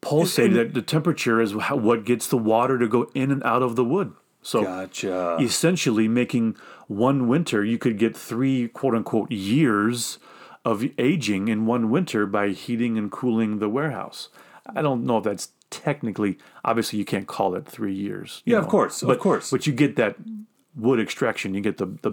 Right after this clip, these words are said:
Speaker 1: the benefit of the flavor
Speaker 2: But
Speaker 1: of the
Speaker 2: he's, he's building complexity in
Speaker 1: Yeah.
Speaker 2: a, in a compressed
Speaker 1: Yeah,
Speaker 2: time
Speaker 1: much,
Speaker 2: frame.
Speaker 1: yeah, much more than what a banker would do today.
Speaker 2: <laughs> Yeah, right.
Speaker 1: <laughs> Bankers aren't gonna create heating systems out of steam,
Speaker 2: <laughs>
Speaker 1: right?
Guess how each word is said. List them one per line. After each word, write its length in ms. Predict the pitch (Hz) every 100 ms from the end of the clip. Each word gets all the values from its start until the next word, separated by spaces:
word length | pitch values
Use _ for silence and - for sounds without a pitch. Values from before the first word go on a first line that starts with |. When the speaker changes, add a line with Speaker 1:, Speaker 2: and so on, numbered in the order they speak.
| 101 -
Speaker 1:
the 100 | 110
benefit 420 | - 117 107 101
of 140 | 92
the 80 | 92
flavor 300 | - 131 110 190
Speaker 2:
But 40 |
Speaker 1:
of 60 | 180
the 60 |
Speaker 2:
he's, 140 | 190 143
he's 240 | 156 175
building 480 | 147 180 175 180 165
complexity 960 | 156 135 - 156 - - 113 107 98 98 _ -
in 120 | 190 156
Speaker 1:
Yeah. 200 | 156 -
Speaker 2:
a, 40 | 151
in 60 |
a 80 | 131
compressed 460 | 117 120 - 147 127
Speaker 1:
Yeah, 80 | 160
Speaker 2:
time 180 | 127
Speaker 1:
much, 180 | 170 208
Speaker 2:
frame. 100 | - -
Speaker 1:
yeah, 220 | 196 -
much 240 | 156 190
more 160 | 170 160
than 140 | 139
what 100 | 117
a 60 | 98
banker 480 | 92 101 143 147 113
would 260 | 95 101 107
do 200 | 104 127
today. 640 | - 113 127 139 233 135
Speaker 2:
<laughs> 60 | 226
Yeah, 200 | 240 233 - 269 -
right. 160 | 269 - -
Speaker 1:
<laughs> 140 | -
Bankers 360 | - 240 202 143
aren't 140 | 139
gonna 220 | 143 113 107
create 340 | - 165 117
heating 480 | 110 - 147 175 151
systems 440 | - 180 202 175
out 120 | 151
of 120 | 131 139
steam, 580 | - 135 151 208 359
Speaker 2:
<laughs> 60 | 233
Speaker 1:
right? 220 | 147 208